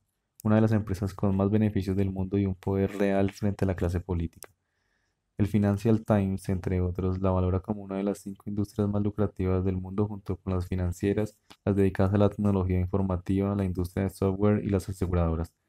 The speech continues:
Según algunos medios, son incluso más rentables que el sector financiero. No es de extrañar, por tanto, que su gran poder lo ejerza en los grandes bloques económicos de Estados Unidos y la Unión Europea. La industria tiene un papel estelar en sponsorizar la definición de enfermedades,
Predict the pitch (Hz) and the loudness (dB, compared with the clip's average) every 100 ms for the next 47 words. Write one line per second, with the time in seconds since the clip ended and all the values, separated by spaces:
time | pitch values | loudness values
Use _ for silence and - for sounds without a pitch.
0 | _ _ _ - 104 104 104 113 113 113 | _ _ _ 0 4 6 4 6 6 6
1 | 113 110 107 - 107 107 110 107 110 110 | 6 4 2 0 -2 0 -2 0 0 2
2 | 110 110 - 107 104 110 - 98 95 92 | 0 -2 0 0 2 0 0 -2 -4 -2
3 | 95 92 - 87 - _ _ _ _ 95 | -2 -2 -2 -4 -4 _ _ _ _ -2
4 | 95 98 107 98 90 92 90 98 87 95 | 0 2 2 4 2 0 0 0 0 -2
5 | 90 _ _ _ _ 101 - 95 98 98 | -6 _ _ _ _ -2 0 2 2 2
6 | 107 104 107 107 - _ - 104 101 98 | 2 6 4 2 -4 _ -4 0 2 2
7 | - 107 107 - 107 98 95 98 101 104 | 0 0 0 -2 0 2 2 2 2 0
8 | 101 104 101 98 92 90 98 92 - 90 | 0 0 -2 -2 -2 0 -2 -2 -2 0
9 | 90 90 95 92 98 - 95 90 85 85 | 0 0 -2 0 -2 -2 -2 0 0 0
10 | 87 85 78 76 _ _ _ _ _ _ | -2 -2 -6 -8 _ _ _ _ _ _
11 | - 107 113 - 135 131 113 113 - 117 | 2 4 4 4 2 2 4 2 6 6
12 | 113 - 107 98 101 101 - 104 101 101 | 6 6 6 6 4 0 0 -4 -2 0
13 | 98 90 98 104 110 - 104 95 95 95 | 0 0 2 4 4 2 0 0 -2 -4
14 | 90 98 95 90 87 82 82 - | 0 0 0 2 0 -2 -8 -20